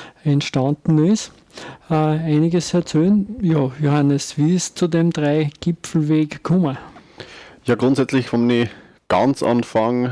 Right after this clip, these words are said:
Speaker 2: äh, ist die Idee von einem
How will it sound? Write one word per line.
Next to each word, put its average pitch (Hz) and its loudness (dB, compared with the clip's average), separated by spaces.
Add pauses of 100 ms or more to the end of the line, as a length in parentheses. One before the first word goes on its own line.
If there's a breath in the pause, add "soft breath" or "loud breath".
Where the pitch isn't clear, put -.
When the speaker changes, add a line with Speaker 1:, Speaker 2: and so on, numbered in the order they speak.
Speaker 2:
äh, 110 0
ist - -10
die 113 0 (480 soft breath)
Idee 107 0
von 110 -2
einem 107 0